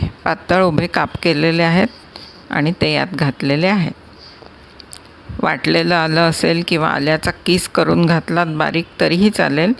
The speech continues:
परंतु ह्याच्यामुळे थोडी वेगळी टेस्ट येते उभे असे पातळ कापून घातल्यावर. आता कांदा चांगला परतवून घ्यायचा आहे.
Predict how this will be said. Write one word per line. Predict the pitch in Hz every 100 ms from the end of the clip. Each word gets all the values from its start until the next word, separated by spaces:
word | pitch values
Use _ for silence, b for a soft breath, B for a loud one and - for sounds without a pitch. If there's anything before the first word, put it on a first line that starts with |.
| B B B -
परंतु | - 170 165
ह्याच्यामुळे | 185 170 - 170 170 165
थोडी | - 170 175
वेगळी | 247 185 156 190
टेस्ट | - 214 - 139
येते | 127 143
उभे | 139 127 156
असे | 147 -
पातळ | 139 131 135 135
कापून | - - -
घातल्यावर. | 139 139 - 120 117 123 - B B B B
आता | - -
कांदा | 196 196 175 175
चांगला | 196 190 180
परतवून | 185 175 196 - 156
घ्यायचा | 175 165 - 160
आहे. | 147 156